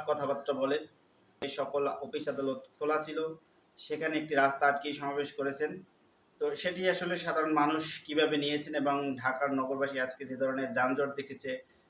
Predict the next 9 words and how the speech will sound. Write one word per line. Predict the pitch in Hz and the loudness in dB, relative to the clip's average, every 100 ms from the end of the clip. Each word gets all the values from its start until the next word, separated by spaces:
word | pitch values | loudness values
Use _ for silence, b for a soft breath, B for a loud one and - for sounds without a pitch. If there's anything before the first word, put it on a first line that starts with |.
| _ _ | _ _
আহ, | 123 131 | -6 -4
সেটি | - 147 143 | -2 -2 -2
নিয়ে | 143 | -2
প্রশ্ন | 143 - 143 - 151 | -2 -2 -4 -4 -6
রয়েছে। | 147 139 135 156 160 - _ _ _ - | -2 -2 -2 -4 -6 -10 _ _ _ -2
তবে | 147 156 156 - 131 | 4 6 6 4 0
রাকিবুল | 139 156 156 | 0 -2 -6
ইসলাম | 156 151 147 135 | -4 0 2 4
রাকিব | 135 131 143 | 2 0 -4